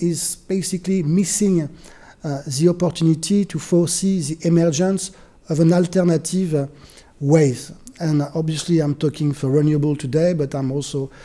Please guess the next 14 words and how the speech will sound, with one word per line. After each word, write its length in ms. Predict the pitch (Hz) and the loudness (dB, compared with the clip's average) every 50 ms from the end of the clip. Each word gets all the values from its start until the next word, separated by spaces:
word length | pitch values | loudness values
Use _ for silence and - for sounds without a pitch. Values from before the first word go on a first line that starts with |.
| - - - - - - - - | -20 -20 -20 -20 -20 -20 -8 -4
talking 360 | 147 135 - - 143 139 139 | -2 -2 -2 0 0 -2 0
for 280 | - - 139 127 - - | 0 -2 -4 -4 -4 -6
the 140 | 131 123 139 | -6 -4 -4
automobile, 680 | 139 131 - 147 139 135 127 123 139 143 127 117 107 - - - | -2 -2 0 0 0 0 0 0 0 0 0 -2 -6 -10 -14 -14
uh, 40 | 135 | -12
uh, 840 | 123 117 113 110 113 113 135 135 - - - - 131 123 123 139 | -12 -12 -12 -14 -16 -16 -18 -20 -20 -18 -18 -16 -16 -14 -12 -10
at 80 | 135 123 | -10 -8
the 260 | 120 131 127 127 - - | -6 -6 -6 -6 -6 -6
early, 400 | 147 139 131 131 139 143 139 139 | -6 -4 -4 -4 -4 -6 -6 -8
uh, 320 | 131 127 123 120 120 123 | -8 -8 -8 -8 -10 -8
nineteenth, 520 | 123 135 131 135 135 131 - - 139 135 127 | -8 -8 -6 -6 -8 -8 -10 -12 -14 -14 -14
uh, 20 | 123 | -10
twentieth 380 | - 147 139 120 143 135 131 120 | -6 -4 -4 -2 -2 -4 -4 -4
century. 520 | - - 147 151 143 - 139 120 110 104 | -4 -2 -2 -2 -2 -2 -4 -6 -8 -10